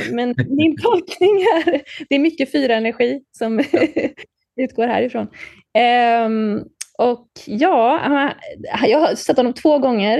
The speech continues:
Speaker 1: eh, nu då i Linköpings domkyrka. Det är en mäktig katedral. Eh, och för några år sedan, ja, fjorton år sedan är det nog, i, eh,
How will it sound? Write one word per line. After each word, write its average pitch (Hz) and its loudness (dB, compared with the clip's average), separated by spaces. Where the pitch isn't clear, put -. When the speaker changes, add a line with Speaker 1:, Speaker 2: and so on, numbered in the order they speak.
Speaker 1:
eh, 226 0
nu 240 -2
då 180 0
i 214 -6
Linköpings 202 -4
domkyrka. 202 -2
Det 202 -2
är 202 0
en 196 -2
mäktig 190 -2
katedral. 214 0
Eh, 196 2
och - -6
för 202 -2
några 185 2
år 180 2
sedan, - -2
ja, 160 0
fjorton - -4
år 170 -2
sedan 190 -6
är 175 -2
det 170 -4
nog, 185 -4
i, 175 -2
eh, 170 -2